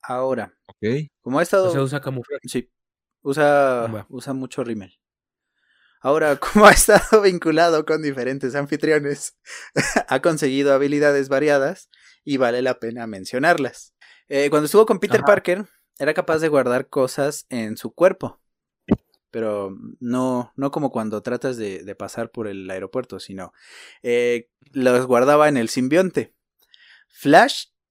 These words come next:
Speaker 1: utilizaba esta habilidad para guardar munición y equipo. Esto lo puede hacer sin afectar a su diseño aerodinámico. Incluso es capaz de guardar una granada activa y evitar el daño en el cuerpo del anfitrión.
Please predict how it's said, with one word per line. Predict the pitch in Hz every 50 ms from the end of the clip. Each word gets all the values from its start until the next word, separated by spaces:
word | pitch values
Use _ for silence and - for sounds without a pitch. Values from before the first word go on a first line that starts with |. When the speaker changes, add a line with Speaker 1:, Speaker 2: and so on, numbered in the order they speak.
| _ -
Speaker 1:
utilizaba | 160 151 - 143 143 147 175 180
esta | 185 - 226
habilidad | 185 175 170 165 160 175 175 170
para | - 175 156 143
guardar | 135 123 117 120 131 139
munición | 147 151 151 156 - - 170 165 175 185 - _ _
y | - 120 117
equipo. | 117 120 - - 220 - - 127 - _ _ _ _ _ _ _ _ _ _
Esto | - 135 139 - 175 175 185 -
lo | - 123 113 -
puede | 127 131 135
hacer | 135 - 143 147 151 151
sin | - - 151 151 147
afectar | - - 123 - _ 135 139 139 139 - _ _ _ _ _ _ _ - _
a | - 117 117
su | - 143
diseño | 135 135 139 - 175 180 170 160 156
aerodinámico. | 151 143 127 123 120 117 123 135 160 185 196 185 - - 120 - _ _ _ _
Incluso | - 127 127 127 - 160 165 156 - 151 139
es | 139 139 -
capaz | - 143 135 - 147 143
de | 139 135
guardar | 127 127 123 127 127 135 135 - -
una | - 135 139 143 139
granada | 139 135 139 139 135 135 139
activa | 139 139 _ - 180 165 147 165 175 - _ _ _ _ _ _ _ _ _
y | 120 123 123
evitar | 120 120 117 - 139 139
el | 139 135 131
daño | 139 139 139 135 139 147 185
en | 185 160 131
el | 110 107
cuerpo | - 110 104 - - 110
del | 104 101 95
anfitrión. | 95 92 - 117 - - 156 165 156 _